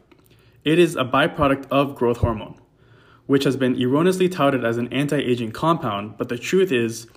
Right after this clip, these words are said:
is that while growth hormone may facilitate some muscle building,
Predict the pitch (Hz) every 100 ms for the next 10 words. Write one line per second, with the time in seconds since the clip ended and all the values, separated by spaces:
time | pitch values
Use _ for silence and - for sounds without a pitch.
0 | _ _ _ _ _ _ - 131 127 120
1 | 120 127 131 135 160 196 185 185 175 127
2 | 131 170 180 147 156 147 147 135 - 117
3 | 120 143 123 110 110 110 127 135 -